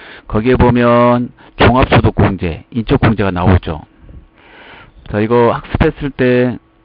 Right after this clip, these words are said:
어, 근로자별로 다 다른 내용이 뭐냐면 종합소득공제하고, 예, 세액공제라고 그랬고요.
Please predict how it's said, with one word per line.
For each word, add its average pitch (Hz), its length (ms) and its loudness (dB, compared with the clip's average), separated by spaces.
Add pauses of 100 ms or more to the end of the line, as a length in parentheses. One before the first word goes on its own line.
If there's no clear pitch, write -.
(380)
어, 101 500 -2
근로자별로 120 1400 2
다 - 240 -6
다른 117 320 -2
내용이 110 240 2
뭐냐면 104 640 -2 (380)
종합소득공제하고, 104 1400 0 (140)
예, 98 100 -10 (100)
세액공제라고 104 600 -2
그랬고요. 104 560 -2